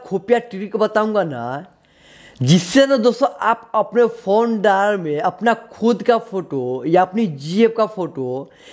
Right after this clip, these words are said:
या आप जिस व्यक्ति का फ़ोटो लाना चाहते हो उस व्यक्ति का फ़ोटो फ़ोन डायल में फुल साइज में सेट कर सकते हैं।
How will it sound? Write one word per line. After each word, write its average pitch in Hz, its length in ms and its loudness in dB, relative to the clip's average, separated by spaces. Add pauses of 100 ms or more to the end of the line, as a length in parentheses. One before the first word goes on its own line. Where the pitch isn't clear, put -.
(140)
या 185 120 6
आप 151 180 -2
जिस 247 260 0
व्यक्ति 208 320 0
का 226 120 4
फ़ोटो 196 340 -4
लाना 214 260 2
चाहते 208 200 0
हो 233 180 -8
उस - 160 -8
व्यक्ति 180 320 0
का 214 140 4
फ़ोटो 151 440 -4 (100)
फ़ोन 214 380 2
डायल 202 260 2
में 175 160 -8
फुल 208 240 -6
साइज 190 240 0
में 151 280 -4 (440)
सेट 214 460 2
कर 170 140 -2
सकते 127 560 -8
हैं। 113 260 -6